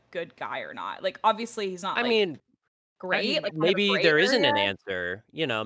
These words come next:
Speaker 3: I
Speaker 2: maybe
Speaker 3: don't
Speaker 2: there isn't
Speaker 1: Mm-hmm.
Speaker 2: an answer to that.
Speaker 1: But I think
Speaker 3: I
Speaker 1: he
Speaker 3: don't
Speaker 1: would've
Speaker 3: really
Speaker 1: been
Speaker 3: know
Speaker 1: more
Speaker 3: if
Speaker 1: interesting if he had been, like, the true blood, like, good guy who's, like, in a corrupt apartment and is
Speaker 2: Well,
Speaker 1: actually trying
Speaker 2: is
Speaker 1: to, like, change things for the
Speaker 2: Ryan Gosling a bad guy? You know, is
Speaker 1: Right,
Speaker 2: that, is
Speaker 1: right,
Speaker 2: there
Speaker 1: yeah.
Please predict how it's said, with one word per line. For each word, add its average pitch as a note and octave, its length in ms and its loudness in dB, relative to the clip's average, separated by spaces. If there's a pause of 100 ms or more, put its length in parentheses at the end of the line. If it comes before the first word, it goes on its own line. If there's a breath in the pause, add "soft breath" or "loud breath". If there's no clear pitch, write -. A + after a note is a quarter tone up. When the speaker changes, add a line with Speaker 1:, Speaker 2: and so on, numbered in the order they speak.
Speaker 3:
I D3+ 80 2
Speaker 2:
maybe - 20 -2
Speaker 3:
don't G3+ 80 4
Speaker 2:
there - 140 4
isn't C3 240 -2
Speaker 1:
Mm-hmm. - 20 -6
Speaker 2:
an G2 80 -6
answer G2+ 300 -6
to E2+ 100 -8
that. D2+ 300 -12 (500)
Speaker 1:
But B3 140 4
I C#4+ 100 6
think - 180 -4
Speaker 3:
I G#3 40 2
Speaker 1:
he A3+ 60 4
Speaker 3:
don't - 20 6
Speaker 1:
would've D3+ 160 6
Speaker 3:
really C#3 180 6
Speaker 1:
been - 0 -
Speaker 3:
know C3+ 200 6
Speaker 1:
more B2+ 40 4
Speaker 3:
if B2 60 0 (380)
Speaker 1:
interesting F3+ 340 -10
if G#3 100 -6
he A3+ 160 -6
had G3+ 180 -4
been, G#3 320 0
like, F#3+ 300 -2
the F#3+ 80 -8
true G#3+ 540 -8
blood, F#3 540 0
like, E3+ 320 -4 (260 soft breath)
good G3 280 -4
guy F#3 580 0 (160 soft breath)
who's, G#3 280 -4
like, F#3 220 -2
in F3+ 80 -6
a F3+ 60 -10
corrupt F#3+ 360 -6
apartment F3 600 -6
and G3 100 -6
is F#3 100 -6
Speaker 2:
Well, E3+ 300 4
Speaker 1:
actually E3 220 2
trying - 20 2
Speaker 2:
is C3 280 -4
Speaker 1:
to, - 80 -20
like, - 80 -20 (180)
change F3+ 220 -14
things D3 220 -8
for D3 100 4
the D#3+ 100 0
Speaker 2:
Ryan C#3+ 120 -2
Gosling C3 720 -2
a A2+ 80 -8
bad A#2+ 380 -4
guy? - 360 -16 (160)
You G2+ 100 -12
know, G2 160 -8
is G2+ 180 -10 (180)
Speaker 1:
Right, A#2 120 2
Speaker 2:
that, G#2+ 200 -6
is A2+ 120 -6
Speaker 1:
right, - 20 -10
Speaker 2:
there A2+ 280 0
Speaker 1:
yeah. G#2+ 40 -4